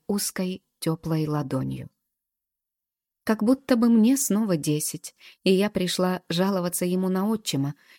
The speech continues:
который не позволил мне выйти в город, чтобы посмотреть, как канатоходцы гуляют над пропастью.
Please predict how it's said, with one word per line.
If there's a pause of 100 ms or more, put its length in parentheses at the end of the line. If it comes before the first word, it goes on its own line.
который
не
позволил
мне
выйти
в
город, (280)
чтобы
посмотреть, (300)
как
канатоходцы
гуляют
над
пропастью.